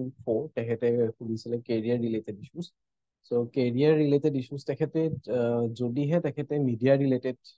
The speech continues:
ফিল্ডত যায়, প্লাছ য'ত মানে, আহ, luxury show' কৰে, য'ত film industry হ'ব পাৰে, ফেশ্বন industry হ'ব পাৰে,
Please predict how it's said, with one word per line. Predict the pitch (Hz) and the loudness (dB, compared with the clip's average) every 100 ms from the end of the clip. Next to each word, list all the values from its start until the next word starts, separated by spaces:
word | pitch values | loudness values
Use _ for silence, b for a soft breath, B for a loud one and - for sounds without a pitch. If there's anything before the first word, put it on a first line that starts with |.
| _ | _
ফিল্ডত | 131 117 123 113 107 | -6 -2 0 -2 -6
যায়, | 98 _ _ _ _ _ _ 110 | -10 _ _ _ _ _ _ -2
প্লাছ | 113 113 - 113 | -2 -2 -8 -2
য'ত | 123 131 | -2 0
মানে, | 131 131 131 123 120 104 | 0 2 0 -2 -6 -8
আহ, | 107 104 104 101 113 | -8 -8 -14 -6 -2
luxury | 120 117 135 131 | 0 2 2 2
show' | 135 117 | -2 -2
কৰে, | 110 104 101 107 - | -2 -4 -6 -12 -8
য'ত | 107 - - _ - | -8 -8 -14 _ -4
film | 139 135 | 0 0
industry | 127 123 - 123 | 2 0 -2 -4
হ'ব | 110 | -2
পাৰে, | 110 110 | -4 -6
ফেশ্বন | 120 - 127 117 | -12 -8 -6 -2
industry | 113 117 - 113 | -4 -6 -6 -4
হ'ব | 107 | -4
পাৰে, | 104 | -6